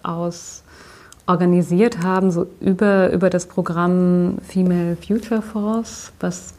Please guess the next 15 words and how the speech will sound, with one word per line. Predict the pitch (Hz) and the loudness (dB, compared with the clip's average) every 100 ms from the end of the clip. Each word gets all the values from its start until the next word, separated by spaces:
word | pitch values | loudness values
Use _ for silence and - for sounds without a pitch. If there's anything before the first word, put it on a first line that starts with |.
| - | -6
bei | 170 170 | -2 -2
uns, | 175 180 196 196 - | 0 0 0 -2 -6
ähm, | - 175 170 170 170 170 175 - - - - - | -4 -2 -2 -2 -2 -4 -8 -12 -20 -20 -20 0
im | 185 | 4
Unternehmen | 185 185 175 170 175 196 190 185 - | 4 4 4 6 4 4 2 2 0
ein | 175 | 2
Weiterbildungsprogramm | 165 214 220 208 208 208 - 202 190 202 202 | 2 0 0 2 2 -2 -4 -4 0 0 2
jetzt | 196 - | 0 -2
war, | 190 190 190 | -2 0 -2
das | 190 | -2
letzte | 190 185 - | -4 -4 -2
Jahr | 185 190 - | 0 0 0
über, | 185 185 | 2 2
über | 170 | 2
digitale | 165 170 180 175 170 175 175 175 175 | 0 0 0 -2 0 2 2 2 0